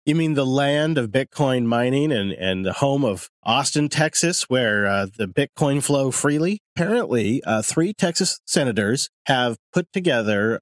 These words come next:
a bill that will limit ten percent of the, uh, load that can be in this flexible program to Bitcoin miners.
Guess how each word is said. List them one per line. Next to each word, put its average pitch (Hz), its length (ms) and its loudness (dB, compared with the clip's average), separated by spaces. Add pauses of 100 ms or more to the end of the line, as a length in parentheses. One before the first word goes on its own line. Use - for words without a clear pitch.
a 117 140 0
bill 120 640 0
that 110 460 -2 (280)
will 120 240 2
limit 120 720 0 (160)
ten 165 260 0
percent 139 680 0 (120)
of 117 360 0
the, 107 520 2
uh, 104 200 0
load 120 480 0
that 131 120 0
can 123 120 0
be 120 40 2
in 110 60 0
this 107 120 0
flexible 135 320 0
program 107 380 0
to 120 100 -2
Bitcoin 120 420 -2
miners. 82 420 -6